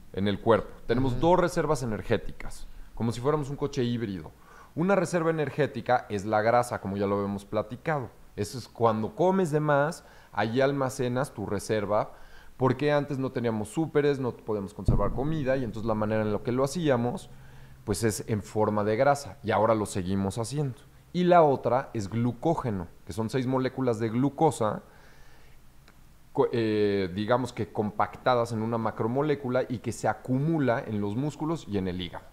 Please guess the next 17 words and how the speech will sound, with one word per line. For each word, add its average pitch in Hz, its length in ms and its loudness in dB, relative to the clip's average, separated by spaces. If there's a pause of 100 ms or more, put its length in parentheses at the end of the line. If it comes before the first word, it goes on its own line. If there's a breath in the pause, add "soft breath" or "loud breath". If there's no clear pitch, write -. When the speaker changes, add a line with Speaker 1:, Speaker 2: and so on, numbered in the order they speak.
(120)
Speaker 1:
Esas 143 220 0
son 156 200 0
nuestras 123 320 -4
dos 104 160 4
reservas. 98 500 -6
Es 123 160 -2
decir, 110 380 -4 (180)
si - 120 -6
ahorita 160 180 2
empieza 151 280 -2
a - 40 -18
temblar 147 420 4
y 131 40 2
aquí 117 160 -2
nos 135 140 -6
quedamos 127 320 -4
encerrados, 117 680 2